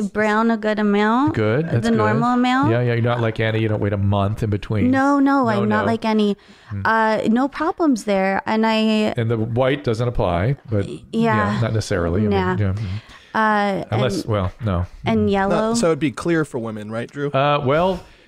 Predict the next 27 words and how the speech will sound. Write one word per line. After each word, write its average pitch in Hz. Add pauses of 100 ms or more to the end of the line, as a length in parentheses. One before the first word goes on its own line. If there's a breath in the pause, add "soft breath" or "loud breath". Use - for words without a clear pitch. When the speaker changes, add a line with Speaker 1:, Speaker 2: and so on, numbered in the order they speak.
Speaker 2:
interestingly, 147
uh, 120
I'm 113
always 151
trying 175
to 165
be 160
very 151
accurate, 135
so 110
hold, 117
hold 127
on, 123
s-, - (240)
s-, -
bite, 113
tighten 117
your 117
seatbelt. 87
This 92
is 107
where 104
you 110
tighten 165
the 113
seatbelt. 107 (400 loud breath)
So 139